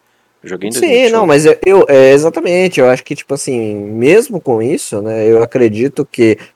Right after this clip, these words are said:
Speaker 2: dois mil e vinte e dois ainda venha a ser um jogo com a expectativa de jogos muito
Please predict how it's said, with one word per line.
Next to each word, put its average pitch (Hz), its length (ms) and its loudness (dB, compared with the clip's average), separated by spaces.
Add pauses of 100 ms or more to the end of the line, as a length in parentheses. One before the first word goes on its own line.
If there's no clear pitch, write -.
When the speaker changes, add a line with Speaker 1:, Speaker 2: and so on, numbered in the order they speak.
Speaker 2:
dois 117 180 2
mil 123 120 0
e 123 40 0
vinte 127 160 -6
e 123 40 -6
dois 131 340 2
ainda 135 380 2
venha 123 260 0
a 110 40 -4
ser - 160 -6
um 135 180 -4
jogo 120 480 0
com 120 600 -4
a 107 60 2
expectativa 117 520 -4
de 117 180 -2
jogos 104 340 0
muito 107 200 -8